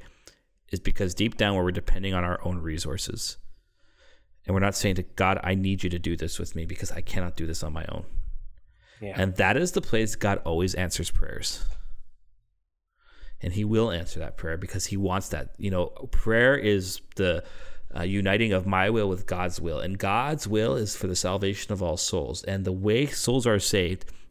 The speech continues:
Speaker 1: is by literally embodying Christ's love for another. So he wants that. He actually does want that.
Speaker 2: Mm-hmm.
Speaker 1: So he will do it for you.
Speaker 2: Yeah,
Speaker 1: That is his
Speaker 2: he
Speaker 1: will.
Speaker 2: <laughs> yeah,
Speaker 1: He will do it.
Speaker 2: exactly. <laughs>
Speaker 1: God listens to prayer, folks. So do that.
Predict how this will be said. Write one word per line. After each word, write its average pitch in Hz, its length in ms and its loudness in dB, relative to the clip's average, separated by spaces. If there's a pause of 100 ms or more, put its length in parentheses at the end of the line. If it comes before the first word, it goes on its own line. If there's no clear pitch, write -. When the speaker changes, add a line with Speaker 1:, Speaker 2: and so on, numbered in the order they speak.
Speaker 1:
is 95 160 -2
by 101 180 2
literally 110 480 2
embodying 98 840 -2
Christ's 92 440 -2
love 85 200 0
for 95 140 -2
another. 85 400 -4 (260)
So - 140 -2
he 170 120 6
wants 160 340 4
that. - 260 0 (160)
He - 200 0
actually 139 320 4
does 120 200 4
want 98 300 -2
that. - 220 -10 (260)
Speaker 2:
Mm-hmm. 185 180 -4 (680)
Speaker 1:
So - 160 -2
he 139 140 8
will 151 160 4
do 196 180 6
it - 80 0
for - 140 -6
you. - 180 -8 (420)
Speaker 2:
Yeah, 269 180 4
Speaker 1:
That 170 140 6
is 151 100 2
his 147 100 4
Speaker 2:
he - 60 4
Speaker 1:
will. 214 180 4 (120)
Speaker 2:
<laughs> - 100 -10
yeah, - 380 2
Speaker 1:
He 156 80 6
will 202 100 6
do - 160 4
it. 95 100 2
Speaker 2:
exactly. 92 220 -4
<laughs> 117 60 2
Speaker 1:
God 226 320 8 (380)
listens 196 420 0
to - 100 4
prayer, 262 260 4
folks. - 420 2 (920)
So 165 220 2
do 135 260 0
that. 98 360 0